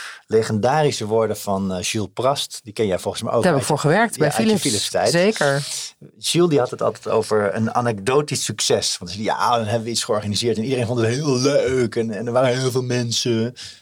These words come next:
Speaker 1: Maar wat levert het nou op? Dus, eh, ik heb van Jules geleerd accountability. Ehm,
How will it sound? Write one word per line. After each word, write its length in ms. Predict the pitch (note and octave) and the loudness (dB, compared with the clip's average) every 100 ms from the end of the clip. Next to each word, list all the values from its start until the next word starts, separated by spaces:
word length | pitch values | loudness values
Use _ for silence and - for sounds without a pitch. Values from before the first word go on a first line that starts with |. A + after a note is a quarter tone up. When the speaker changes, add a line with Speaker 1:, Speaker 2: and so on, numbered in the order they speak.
| - | -6
Speaker 1:
Maar 120 | A2+ | 0
wat 140 | B2+ D#3+ | 0 4
levert 280 | G3 F#3 | 2 2
het 100 | A#3+ | 0
nou 180 | D3+ C#3 F3 | 0 -2 0
op? 240 | F3+ - - - | 0 -2 -10 -20
Dus, 220 | - - - - | -10 -8 -8 -12
eh, 100 | C#2+ | -18
ik 200 | G2+ A2+ | -14 -10
heb 120 | B2+ - | -10 -8
van 120 | G#2+ | -4
Jules 260 | C#3+ D3 | 0 0
geleerd 440 | - A#2+ A#2 - - - - _ | 0 2 2 0 -14 -20 -20 _
accountability. 640 | - F#2+ E2+ B2 C#3 F3 F3 _ _ _ _ _ _ - - - _ _ _ | -6 -6 -2 -2 -2 -6 -8 _ _ _ _ _ _ -20 -20 -20 _ _ _
Ehm, 400 | G#2+ G#2+ G#2+ G#2+ | -2 0 2 -2